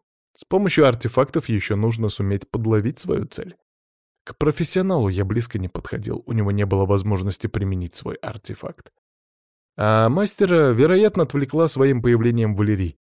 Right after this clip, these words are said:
Либо он, в принципе, не привык использовать атакующие артефакты. Они всё-таки довольно дорогие.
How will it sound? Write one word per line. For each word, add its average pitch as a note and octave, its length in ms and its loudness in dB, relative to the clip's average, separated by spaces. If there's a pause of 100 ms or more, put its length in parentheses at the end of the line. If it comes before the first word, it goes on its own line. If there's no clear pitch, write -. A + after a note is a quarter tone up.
(480)
Либо G#2+ 280 2
он, A2+ 220 0
в - 140 -12
принципе, D3 460 -4
не F2+ 100 -4
привык G2+ 360 -4
использовать F#2 640 -4
атакующие - 720 -6
артефакты. A2+ 760 -10 (460)
Они A2+ 220 -2
всё-таки - 400 -8
довольно F2+ 520 -2
дорогие. - 540 -14